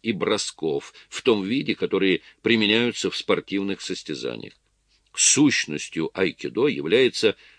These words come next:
отражение нападения путём осуществления захватов руками с тем, чтобы противник потерял равновесие. Для этих целей усиленно развиваются кисти рук – запястья,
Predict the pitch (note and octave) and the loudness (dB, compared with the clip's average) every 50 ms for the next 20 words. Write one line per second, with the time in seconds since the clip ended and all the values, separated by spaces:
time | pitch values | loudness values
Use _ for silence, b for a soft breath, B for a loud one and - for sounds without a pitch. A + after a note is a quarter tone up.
0 | b b - C3 C3 - - B2 A#2 A#2 A#2 G#2 - F#2+ B2 D#3 F3+ F#3 F#3 F#3 | b b 2 2 2 4 4 4 6 6 4 4 4 4 4 4 4 4 2 4
1 | F#3 F3+ F3+ D#3+ B2+ B2+ A#2+ - A#2+ A2+ G#2 E2 F#2+ A#2+ C#3+ E3 F#3 F#3+ F#3+ - | 4 4 4 4 4 4 4 4 4 2 4 4 4 4 4 4 2 0 0 2
2 | - C#3 A2+ - C#3 C#3+ D3 D3 C#3+ b b b b b G#2 B2+ - - B2+ A#2 | 0 -2 2 4 6 6 6 4 2 b b b b b 0 0 2 2 -2 0
3 | - - B2 A#2 - - - A2+ A#2+ D3 D#3+ E3 D#3+ D#3+ C#3+ A#2 A#2 A2 - - | 0 0 0 0 -2 -2 0 2 2 4 4 4 2 0 2 2 2 0 2 2
4 | G#2+ A2+ A2 G2+ - - F2+ - - - - G#2+ A2+ A#2+ B2 - - F2+ E2 D#2 | 2 4 4 4 2 0 -2 -2 -4 -4 0 2 2 2 2 0 0 0 0 0
5 | D#2+ F#2 C#3+ F#3 B B B B B B - - - - C#3 C3 A2+ - - A2 | 0 -2 -4 -6 B B B B B B -4 -2 2 4 4 4 2 0 0 2
6 | G2 G#2 - - G#2 G2+ - - - E3 F3+ F#3 F#3 E3+ _ - - F#2+ - F#2 | 2 2 0 2 0 0 0 0 0 0 2 0 -2 -2 _ -2 -2 -2 0 0
7 | E2+ F#2+ A2 B2+ C#3+ - - - - - - G#2 G#2 G#2 F#2 D#2 B1+ B1 A#1 - | 2 2 4 4 4 2 0 -6 -8 -4 -2 -2 -2 -2 -4 -6 -6 -8 -10 -10
8 | - - - _ B B B B B B - C3 C#3+ D#3 - - D#3+ F#3+ F#3 F3+ | -14 -16 -18 _ B B B B B B 4 6 6 6 6 6 4 4 4 2
9 | E3+ - - - - A#2 G2+ G2 G2 A#2 C#3 - b b b b b A#2 B2+ B2 | -2 -2 -4 -2 2 4 4 4 2 0 -4 -6 b b b b b 0 0 2
10 | - - - - E3 F3+ F3 E3+ D3+ C3 A#2 G#2+ G2 F2 F2+ G#2 G2 F2+ F#2+ G#2+ | 2 0 0 0 0 2 2 2 2 2 0 2 2 2 2 2 0 2 0 0
11 | G#2 G#2 G2+ F#2 F2 - - - G2+ - - - A#2+ - - - - F2+ F2 A#2 | 4 4 4 4 2 0 -2 -4 -4 -4 -4 -4 -4 -4 -4 0 0 2 2 2
12 | D3 - - - _ _ _ _ - F2 D#2+ F2+ A2 - - B2+ C#3 C#3+ - - | 0 -2 -6 -20 _ _ _ _ -14 -6 0 0 0 2 4 2 2 2 0 -4
13 | E3 F3 | -8 -10